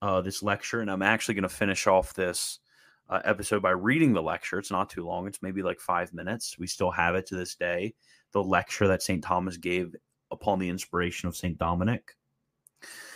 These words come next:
Uh, you, you, you can see that this really is, uh, a, a statement of Saint Thomas's own, Saint Thomas's self-understanding as a master and his understanding of what it means to be a proper student.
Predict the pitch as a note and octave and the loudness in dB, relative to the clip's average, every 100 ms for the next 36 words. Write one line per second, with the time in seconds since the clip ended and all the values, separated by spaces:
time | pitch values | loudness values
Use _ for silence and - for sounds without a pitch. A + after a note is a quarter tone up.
0 | - - - - G#2 G#2+ A#2 D3 C#3+ _ | -20 -20 -10 6 6 6 4 2 2 _
1 | _ _ _ - C3 C#3+ D#3+ C3+ A2+ - | _ _ _ -2 2 4 4 6 6 6
2 | E3+ D3 G#2+ C3 C#3 A2 A#2+ C#3 A#2 E2 | 6 6 6 6 4 6 8 8 8 4
3 | - A#2 G#2 F2 - - _ E2 D#2+ - | 4 6 6 2 -6 -8 _ -2 -2 -2
4 | G2+ - _ _ _ _ _ - G2+ F#2+ | -12 -12 _ _ _ _ _ -2 0 2
5 | F#2 E2+ _ - - - C3 A#2 - - | 0 -4 _ -2 0 4 8 6 6 -2
6 | A2+ - - - A#2 G#2 - G#2 G2+ G2+ | -4 -4 -2 0 0 0 4 4 4 0
7 | G2 - - A#2 A#2 A2+ G#2+ _ _ _ | -4 -4 0 6 8 8 6 _ _ _
8 | _ _ - C#3 - D3 D3 B2 - - | _ _ 2 2 10 8 8 4 4 8
9 | A2+ - G#2+ F#2 - G2+ F#2+ F2+ - F#2+ | 8 10 4 4 0 2 0 -2 0 0
10 | F#2 F2+ E2+ E2+ - - E2+ - _ - | 0 0 0 0 -4 -10 -12 -16 _ -20
11 | - - - A2 A#2+ A2 A2 G#2+ A2 G#2 | -20 -20 -4 0 4 6 6 4 0 0
12 | F#2+ F#2+ G2 F#2 F#2+ F2+ E2 F2 - E2+ | -2 -2 0 2 0 -2 -4 -4 -2 -4
13 | F2 - - A#2+ F#2 - | -4 -6 4 4 4 0